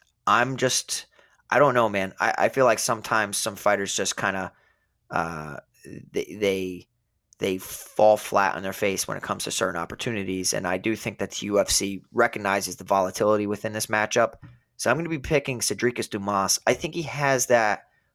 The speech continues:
Dricus du Plessis type of finishing potential this week. And he's within that sweet spot salary range at eighty-eight hundred, where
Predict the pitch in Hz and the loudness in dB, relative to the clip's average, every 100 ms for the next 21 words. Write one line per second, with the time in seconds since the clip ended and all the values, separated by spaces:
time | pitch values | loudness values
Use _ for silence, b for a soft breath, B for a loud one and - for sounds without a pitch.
0 | _ - 135 139 147 - 123 127 113 - | _ -2 0 0 -2 -4 -2 2 2 0
1 | 127 107 95 _ _ _ - - 135 135 | -2 -4 -6 _ _ _ -6 2 2 4
2 | 107 - 127 120 120 104 - - 110 107 | 0 0 -6 -2 -2 -4 -12 -6 -4 -2
3 | 104 98 - _ 110 101 110 85 90 - | -2 -4 -8 _ -2 -2 -4 -8 -10 -18
4 | _ _ - 123 117 123 131 139 131 113 | _ _ -4 -2 0 -2 -2 0 2 2
5 | - 127 120 - 120 - - 95 104 110 | 0 -2 -4 2 2 4 2 2 2 2
6 | 107 117 117 117 98 - 104 101 95 - | 0 -2 -4 -4 -4 -4 -6 -2 -2 -2
7 | - 123 120 117 - _ _ _ 120 120 | -4 -2 0 -2 -8 _ _ _ 2 6
8 | 113 110 107 | 8 8 6